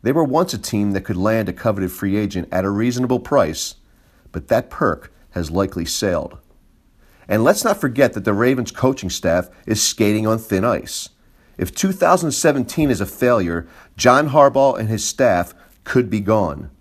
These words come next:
Williams and Wagner are likely to want their payday, but they also want to win, and they want to step into a situation with a secure team and a stable coaching staff.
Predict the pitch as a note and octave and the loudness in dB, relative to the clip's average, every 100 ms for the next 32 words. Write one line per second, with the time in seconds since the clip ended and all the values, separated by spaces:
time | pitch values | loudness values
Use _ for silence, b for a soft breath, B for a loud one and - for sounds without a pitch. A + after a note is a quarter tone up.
0 | b b b b b b G2+ D3+ F#3 F3 | b b b b b b 4 6 6 2
1 | C#3+ B2+ C3+ B2+ G#2+ G2 F#2 B B G2 | 0 4 6 6 2 -4 -6 B B 2
2 | G2+ C3 D3 C#3 B2 C3 C3 B2 B2 D#3 | 4 4 0 0 2 2 2 -2 0 0
3 | D3 F2+ E2 E2+ E2 b b G2+ G2+ F2 | 0 0 -2 -2 -6 b b -4 0 4
4 | D3 D#3 - G#2+ G#2 F2+ A2 G#2 G#2+ G2 | 4 4 2 0 0 0 0 0 0 0
5 | A#2+ B2+ F#2+ F#2+ - C#3+ C3 G#2 G#2+ - | 2 2 0 -4 2 4 4 2 -2 -6
6 | B - G2 G#2+ G2+ - - A#2 A#2 B2+ | B -2 0 0 -2 -2 4 4 4 0
7 | C3+ D#3 C3+ D3 - B2 B2+ A#2+ - F#2 | 2 0 0 -2 -2 0 0 0 -2 -4
8 | F#2 B B G2 F#2+ F2+ - - D3 D3 | -4 B B -4 -2 -4 -4 0 0 0
9 | - B2+ B2 B2+ B B A2 A#2+ - - | 0 2 2 0 B B 0 0 -2 0
10 | F#2+ G2 A2+ - D3+ D3 F#2 E2 - D2+ | 0 2 -2 0 0 0 -4 -6 -4 -4
11 | - - | -4 -12